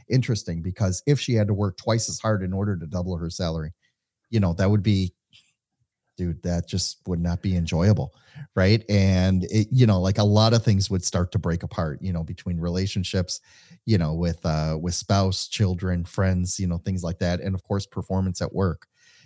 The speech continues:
you know, which is always, you know, you know, important as well. So thank you so much for sharing that. Uh,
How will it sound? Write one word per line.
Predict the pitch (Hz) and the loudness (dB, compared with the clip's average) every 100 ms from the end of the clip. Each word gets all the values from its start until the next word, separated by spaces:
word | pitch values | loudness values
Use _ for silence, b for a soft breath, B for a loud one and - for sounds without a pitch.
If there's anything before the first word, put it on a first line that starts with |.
| b | b
you | 120 | 4
know, | 95 85 | 4 2
which | 90 - | 0 0
is | 98 87 | 0 0
always, | - 95 92 92 87 82 - 90 | 0 2 2 2 2 0 -2 -2
you | 87 | -2
know, | 78 80 - _ _ | -2 -6 -14 _ _
you | 107 95 | 2 2
know, | 78 | 2
important | 95 87 101 90 87 | -2 -2 -2 -2 -4
as | 82 | -6
well. | 85 78 | -6 -6
So | - 87 80 B B B B | -6 -6 -8 B B B B
thank | - 185 | 4 6
you | 202 | 6
so | - | 6
much | 104 87 | 4 2
for | - | -2
sharing | - 90 85 80 | -2 0 0 0
that. | 73 - _ _ _ _ | -4 -8 _ _ _ _
Uh, | - | 0